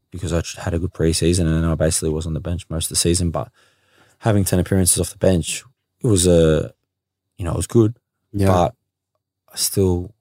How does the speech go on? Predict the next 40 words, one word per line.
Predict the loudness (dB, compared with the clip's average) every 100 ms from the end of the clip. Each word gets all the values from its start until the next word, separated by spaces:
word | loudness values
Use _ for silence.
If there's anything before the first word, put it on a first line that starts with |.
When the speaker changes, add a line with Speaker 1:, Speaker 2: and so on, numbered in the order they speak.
| _
Speaker 1:
wanted | -6 -6 -6
to | -10
be | -6
playing | -2 -2 -2 -8 _ _ _ _
and | -6 -4 -4 -8 -12 _ _ _ _ _ _ _ _ _ _ _ _ _ _ _ _ _ _ _ _ -20 -20 -14
I'm | -14
sort | -12 -10 -6 -6
of | -6 -12
just | -18 -14
drifted | -8 -8 -8 -6
totally | 0 2
off | 0 -2 -4
A-League | 0 2 4 4
and | 0
went | 2
Speaker 2:
No, | 2
Speaker 1:
straight | 4
to | 4
Speaker 2:
that's | 4 4
good | 2 4
though, | 4
because | 4 4 4
Speaker 1:
overseas. | 4 4
Speaker 2:
there's, | 4 4
uh, | 4 4
Speaker 1:
Um, | 4
Speaker 2:
uh, | 4
there's | 4 6
a |
lot | 6 4
of | 4
questions | 2 2 4
I | 4
have | 4 2
'cause | 0 2
you | 2 2 2
played | 2 2
for | 2 4
what? | 4 4
Mönchengladbach, | 0 2 2 4 4 4 2